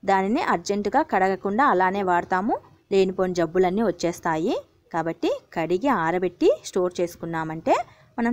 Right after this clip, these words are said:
తొందరగా వాడుకోవచ్చు. దానివల్ల మన బాడీకి ఏ ఎఫెక్ట్స్ అనేవి ఉండవు. కాడలను కూడా ఈ పక్క సైడ్ బాక్స్ ఉంది కదా, ఆ సైడ్ బాక్స్లో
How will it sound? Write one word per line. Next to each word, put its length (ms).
తొందరగా 360
వాడుకోవచ్చు. 480
దానివల్ల 340
మన 140
బాడీకి 380
ఏ 20
ఎఫెక్ట్స్ 440
అనేవి 380
ఉండవు. 360
కాడలను 500
కూడా 160
ఈ 100
పక్క 300
సైడ్ 220
బాక్స్ 280
ఉంది 200
కదా, 120
ఆ 20
సైడ్ 280
బాక్స్లో 300